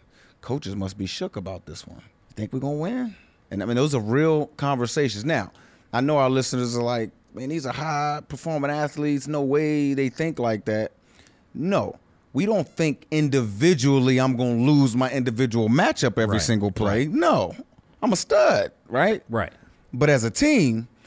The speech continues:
Speaker 1: you start to look around and think, "I mean, you, you know, I, I remember playing Indianapolis Colts. You do know Peyton on the other side, right?" <laughs> You guys do
Speaker 2: Peyton
Speaker 1: know
Speaker 2: and
Speaker 1: that.
Speaker 2: Reggie and
Speaker 1: <laughs>
Speaker 2: Wayne
Speaker 1: You
Speaker 2: and
Speaker 1: do know those
Speaker 2: Marvin
Speaker 1: guys are
Speaker 2: Harrison,
Speaker 1: over there,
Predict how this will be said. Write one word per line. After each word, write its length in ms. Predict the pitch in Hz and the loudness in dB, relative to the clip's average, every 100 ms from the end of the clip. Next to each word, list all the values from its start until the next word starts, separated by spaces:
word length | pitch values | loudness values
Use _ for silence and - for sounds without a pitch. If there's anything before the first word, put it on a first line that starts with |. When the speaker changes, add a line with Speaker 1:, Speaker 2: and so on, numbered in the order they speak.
| - | -4
Speaker 1:
you 100 | 135 | -2
start 300 | 131 165 139 | 2 2 2
to 80 | 143 | 0
look 180 | 147 147 | 0 0
around 420 | 151 247 240 165 | 0 2 2 2
and 100 | 143 | 0
think, 180 | 143 127 | 0 0
"I 80 | |
mean, 340 | 117 120 117 120 - | 0 0 -2 -6 -10
you, 160 | 123 - | -8 -6
you 140 | 123 | -4
know, 140 | 98 69 | -4 -4
I, 100 | 101 | -6
I 200 | - 90 | -4 -4
remember 200 | 113 113 | -2 -2
playing 240 | 131 120 | -2 0
Indianapolis 580 | 120 113 113 113 107 104 | 0 0 0 -2 -2 -8
Colts. 300 | - - - - | -4 -4 -4 -8
You 140 | - 156 | -4 0
do 120 | 226 | 2
know 160 | 196 135 | 2 0
Peyton 360 | - 233 139 | 0 0 0
on 140 | 117 98 | -4 -2
the 80 | 101 | -4
other 160 | 95 | -4
side, 360 | 92 - - 87 | -6 -6 -6 -6
right?" 260 | 104 110 - | -4 -4 -6
<laughs> 60 | - 1077 1077 1077 - - - 214 | -10 -6 -6 -6 -8 -10 -6 -2
You 60 | |
guys 320 | 196 196 160 | 4 4 4
do 140 | 131 220 | 2 4
Speaker 2:
Peyton 140 | 170 | 6
Speaker 1:
know 120 | 175 208 | 6 6
Speaker 2:
and 60 | |
Speaker 1:
that. 280 | 143 110 160 | 4 4 4
Speaker 2:
Reggie 260 | 214 165 160 | 4 4 2
and 160 | 143 151 | 2 4
Speaker 1:
<laughs> 0 | |
Speaker 2:
Wayne 440 | 160 220 160 156 | 4 4 2 2
Speaker 1:
You 120 | 254 | 2
Speaker 2:
and 80 | 302 | 4
Speaker 1:
do 140 | 330 | 4
know 220 | 311 294 277 | 6 6 8
those 100 | 240 | 6
Speaker 2:
Marvin 120 | 220 | 6
Speaker 1:
guys 240 | 214 196 185 | 6 6 6
are 40 | |
Speaker 2:
Harrison, 220 | - 196 | 6 4
Speaker 1:
over 120 | 202 | 4
there, 100 | 165 | 4